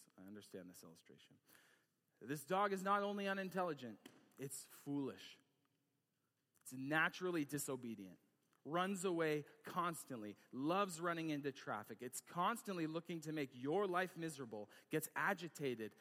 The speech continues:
and aggressive when you're happy. It hates other dogs, and other dogs hate it.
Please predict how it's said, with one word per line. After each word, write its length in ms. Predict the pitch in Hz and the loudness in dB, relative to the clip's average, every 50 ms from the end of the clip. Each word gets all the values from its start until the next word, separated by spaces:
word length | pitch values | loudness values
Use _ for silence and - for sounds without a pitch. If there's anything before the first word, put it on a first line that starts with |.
| - - - | -10 -6 -2
and 80 | 143 | -2
aggressive 680 | 147 143 135 - 135 165 180 175 - - 143 123 110 | -2 -2 -2 2 4 4 4 4 2 0 -2 -4 -4
when 160 | 113 127 123 123 | -6 -6 -6 -2
you're 160 | 131 139 131 | -2 -2 -2
happy. 460 | 120 127 127 127 123 - 104 92 87 - _ _ _ _ _ _ _ _ _ _ _ _ _ | 0 -2 -4 -4 -4 -6 -8 -10 -10 -12 _ _ _ _ _ _ _ _ _ _ _ _ _
It 100 | 87 107 - - - | -14 -12 -10 -8 -4
hates 300 | - 156 165 165 - - | 0 0 0 0 0 -2
other 180 | 143 123 113 113 | -4 -4 -4 -6
dogs, 400 | 95 107 95 95 85 - - - - - _ _ _ _ _ _ _ _ _ _ _ - | -8 -8 -8 -10 -10 -12 -16 -20 -20 -20 _ _ _ _ _ _ _ _ _ _ _ -10
and 100 | 101 107 | -6 -6
other 180 | 117 123 123 | -4 -4 -4
dogs 320 | 120 104 110 104 101 - - - | -4 -4 -4 -4 -4 -6 -10 -8
hate 200 | - 107 101 87 | -6 -6 -6 -6
it. 180 | 92 87 - | -8 -12 -14